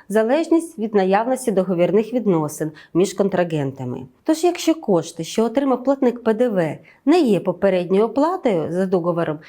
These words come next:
і операція постачання не передбачається, вважаємо,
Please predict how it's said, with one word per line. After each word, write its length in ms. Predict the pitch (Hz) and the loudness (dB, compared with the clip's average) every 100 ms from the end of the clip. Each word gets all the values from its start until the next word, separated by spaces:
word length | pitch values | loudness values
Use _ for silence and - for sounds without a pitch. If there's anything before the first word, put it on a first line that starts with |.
| - - | -18 -2
і 120 | 240 | -2
операція 540 | 254 285 220 170 185 | 2 2 2 0 -6
постачання 580 | - 180 190 180 185 190 | -6 -2 -2 0 -2 2
не 240 | 208 226 | 2 2
передбачається, 960 | 170 165 151 143 151 - 226 254 - 143 - - - | 2 0 -2 -2 -4 0 0 0 -2 -8 -8 -20 -4
вважаємо, 640 | 226 208 196 175 208 254 | -2 0 0 0 -4 -6